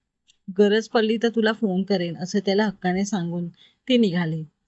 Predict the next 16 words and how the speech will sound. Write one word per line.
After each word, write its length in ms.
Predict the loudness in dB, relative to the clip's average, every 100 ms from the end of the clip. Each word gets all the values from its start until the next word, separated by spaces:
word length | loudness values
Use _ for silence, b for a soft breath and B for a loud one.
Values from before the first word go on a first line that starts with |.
| _ 2
"आज 180 | 4 6
वातावरण 520 | 2 2 2 2 0
किती 240 | 0 0 0
छान 280 | 2 4 4
आहे," 220 | 0 -2 -4
असं 260 | 2 2
स्वतःशीच 580 | 2 0 2 2 2 2
म्हणत 280 | 2 0 -2 -8 B B B 2
तिने 180 | 4
गाडी 280 | 6 6 4
चालू 280 | 2 2 2
केली 320 | 0 0 -2 -6
आणि 260 | -2 2 2
थेट 380 | 4 4 4 -2
ऑफिसला 560 | -4 -2 0 0 0 -2 _ _ _ -2
आली. 300 | -2 -2